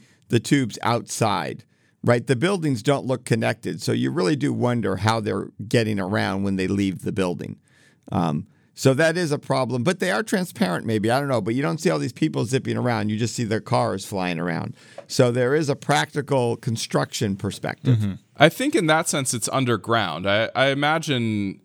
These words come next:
Speaker 3: you know, we know their building is on stilts, so I th-, I assume it just pops them in the ground. <laughs>
Speaker 1: I like that solution, Ben.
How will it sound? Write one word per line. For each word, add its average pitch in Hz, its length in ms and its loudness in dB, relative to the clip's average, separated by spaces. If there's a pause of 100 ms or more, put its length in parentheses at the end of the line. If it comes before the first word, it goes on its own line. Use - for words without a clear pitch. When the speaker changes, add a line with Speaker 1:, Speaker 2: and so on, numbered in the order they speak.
(380)
Speaker 3:
you 156 100 4
know, 117 320 4
we 156 240 4
know 180 200 2
their 160 140 2
building 143 340 0
is 120 140 0
on 113 160 2
stilts, - 800 0
so 135 240 2
I 131 80 4
th-, - 180 -12
I 123 220 2 (160)
assume 254 320 0
it 101 40 0
just - 260 -2
pops - 260 2
them 123 160 -2
in 110 80 0
the 98 100 0
ground. 95 520 -2 (120)
<laughs> - 240 -18 (420)
Speaker 1:
I 143 120 8
like 196 280 0
that 151 200 0
solution, 143 500 2
Ben. 90 260 0